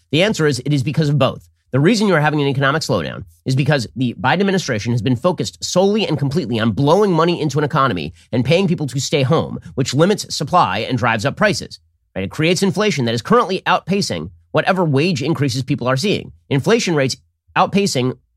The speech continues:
wage inflation is called wage suppression. Okay, that's actually what is happening under Joe Biden. Your wages are not going as far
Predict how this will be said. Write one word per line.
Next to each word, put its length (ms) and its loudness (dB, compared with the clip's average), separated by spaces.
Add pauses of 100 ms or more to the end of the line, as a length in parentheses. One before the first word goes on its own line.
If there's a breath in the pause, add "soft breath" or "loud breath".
(200)
wage 340 0
inflation 640 -6 (380)
is 100 -2
called 460 0
wage 280 0
suppression. 500 -4
Okay, 140 -2
that's 200 0
actually 240 -2
what 120 0
is 80 -6
happening 440 -2 (240)
under 120 0
Joe 160 2
Biden. 280 0
Your 100 -2
wages 360 0
are 60 2
not 160 0
going 240 -2
as 120 -4
far 400 2